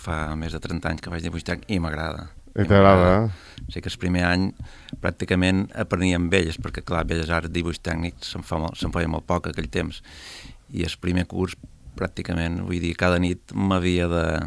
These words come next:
Speaker 1: d'estudiar el temari per llavors l'endemà poder-ho explicar. I a vegades em feien preguntes i en, en aquell moment no vol, ara mateix no ho la puc contestar. Demà us, us la contestaré.
Speaker 2: Ah, això és molt honest.
Speaker 1: Això només, eh,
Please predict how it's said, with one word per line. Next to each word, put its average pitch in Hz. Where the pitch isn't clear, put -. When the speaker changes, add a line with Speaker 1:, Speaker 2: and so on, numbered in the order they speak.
Speaker 1:
d'estudiar 87
el -
temari 85
per 90
llavors 85
l'endemà 85
poder-ho 90
explicar. 85
I -
a 82
vegades 87
em 85
feien 92
preguntes 95
i 90
en, 64
en 87
aquell 90
moment 90
no 104
vol, 95
ara 95
mateix 95
no 104
ho 107
la 98
puc 85
contestar. 90
Demà 87
us, 87
us 90
la 85
contestaré. 85
Speaker 2:
Ah, -
això 87
és 82
molt 95
honest. 98
Speaker 1:
Això 95
només, 92
eh, 69